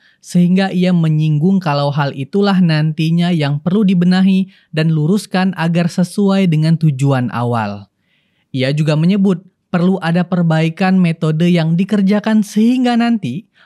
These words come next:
manfaat kehidupan bernegara bisa dirasakan masyarakat Indonesia. Kelihatan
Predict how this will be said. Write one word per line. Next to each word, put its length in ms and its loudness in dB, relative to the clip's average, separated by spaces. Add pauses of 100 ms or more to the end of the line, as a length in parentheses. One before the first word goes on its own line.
manfaat 480 0
kehidupan 640 0
bernegara 480 0
bisa 320 0
dirasakan 640 -2
masyarakat 640 -4
Indonesia. 720 -6 (560)
Kelihatan 640 -2